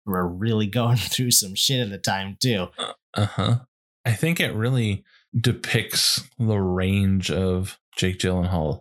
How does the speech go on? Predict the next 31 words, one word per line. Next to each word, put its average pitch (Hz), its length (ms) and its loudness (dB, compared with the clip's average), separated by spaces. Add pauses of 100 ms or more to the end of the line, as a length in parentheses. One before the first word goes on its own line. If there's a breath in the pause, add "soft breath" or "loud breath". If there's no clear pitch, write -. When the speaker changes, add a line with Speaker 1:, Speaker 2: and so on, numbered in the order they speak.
Speaker 2:
as 92 140 -2
well. 90 420 0
Speaker 1:
Oh 135 300 0
God, 98 320 -2
Jake 143 240 0
Gyllenhaal, 90 840 0 (140)
he's, - 720 0 (260)
did, 127 240 0
did 120 240 2
you 131 80 2
watch 165 240 0
Okja? 180 440 -2 (180)
Speaker 2:
Uh-uh. 95 300 0 (160)
Speaker 1:
You 117 120 -2
gotta 151 180 2
watch 107 240 0
Okja. 101 460 -2
He's, 113 360 4
he's, 123 500 2 (420)
uh, 104 140 -4
it's, 123 320 2 (240)
it's 113 160 0
a 110 80 0
masterpiece - 840 -2 (260)
of 107 160 0
Speaker 2:
Yeah. - 100 0
Speaker 1:
acting 104 460 -2 (180)
from 104 180 0
Jake 101 220 -2
Gyllenhaal. 92 400 0
He's, 123 260 0